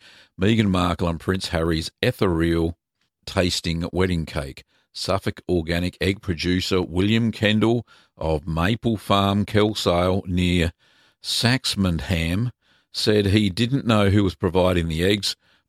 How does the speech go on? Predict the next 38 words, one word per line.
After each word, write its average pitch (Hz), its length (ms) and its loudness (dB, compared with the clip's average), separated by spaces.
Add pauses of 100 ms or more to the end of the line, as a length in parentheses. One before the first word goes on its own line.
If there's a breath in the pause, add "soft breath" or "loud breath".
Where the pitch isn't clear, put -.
but 73 180 -6
said 101 280 2
it 87 180 0
was, 87 460 0 (200)
uh, 78 240 -2
a 80 120 -6
coup 101 460 -2 (500 soft breath)
for 92 260 0
the 87 120 0
county. 80 580 -4 (260)
"We 87 160 2
will 85 80 2
be 80 160 -4
thrilled 139 380 2
and 110 100 2
honoured 95 320 2
if 85 160 -2
they 80 160 0
were 80 240 0
ours, 82 480 -2 (380 soft breath)
but 85 100 0
if 82 140 -2
they 92 260 0
are 82 220 -2
from 123 260 -2
Suffolk, 85 520 -4 (220)
we're 78 200 -6
thrilled 87 500 -2
anyway." 73 460 -8 (880)
Anyway, 117 200 2
I'll 135 140 4
post - 340 0
the 117 80 2
link 113 280 2
to 98 220 0
that 82 260 2
news 95 540 0 (440 soft breath)
article 90 640 0